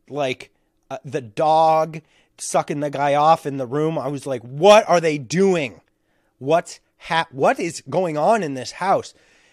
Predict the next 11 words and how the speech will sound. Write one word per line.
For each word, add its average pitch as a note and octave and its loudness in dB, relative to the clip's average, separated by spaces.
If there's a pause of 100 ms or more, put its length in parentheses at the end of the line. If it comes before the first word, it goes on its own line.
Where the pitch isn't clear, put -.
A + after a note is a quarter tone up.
(220)
And D3 -4 (1080)
all A3+ 6
that G#3+ 2
mystery D3 -4
and A2+ -4
all D#3 2
the C#3 -8
dry, C3 -2 (1200)
like, B2 -6 (320)
still C3 -6
shots, - -4